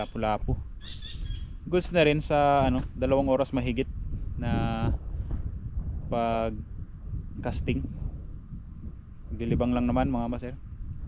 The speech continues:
Maglilibang lang din tayo dito. Bawas is, ano, pa-, bawas stress. <laughs> Kasi biruin nyo, dalawang linggo tayong walang fishing. Eh, ito lang yung, ano, natin, libangan natin, mga master, yung fishing. Ito na talaga yung libangan natin dito.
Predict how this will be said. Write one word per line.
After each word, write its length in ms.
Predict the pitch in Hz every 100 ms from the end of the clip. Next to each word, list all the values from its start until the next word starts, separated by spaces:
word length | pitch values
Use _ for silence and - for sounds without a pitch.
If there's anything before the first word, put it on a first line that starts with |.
| - -
Maglilibang 260 | 110 - 110
lang 80 | 117
din 160 | 117
tayo 180 | - 110 110
dito. 240 | 107 113 120 - - - - - -
Bawas 320 | - 110 110
is, 160 | - -
ano, 240 | 120 127 - - -
pa-, 200 | 117 120 120
bawas 280 | 123 127 135
stress. 480 | - - 143 - - - 151
<laughs> 400 | - - - -
Kasi 460 | 127 135 131 127 123
biruin 240 | 127 131
nyo, 100 | 135
dalawang 380 | 131 127 127 127
linggo 240 | 127 123
tayong 560 | 123 127 123 127 123 123
walang 240 | 127 127
fishing. 420 | 120 127 123 143 143 - 117
Eh, 100 | 127
ito 140 | 131
lang 160 | 131 131
yung, 140 | 131 131
ano, 140 | 127
natin, 320 | 131 123 139
libangan 340 | 135 123 123 123
natin, 320 | 120 120 131
mga 160 | 120
master, 300 | 117 113 123 127
yung 80 |
fishing. 380 | 117 113 113 127 - - - -
Ito 40 | -
na 80 | 117
talaga 240 | 113 110
yung 80 | 113
libangan 320 | 113 110 110
natin 320 | 110 110 110 110
dito. 320 | 110 107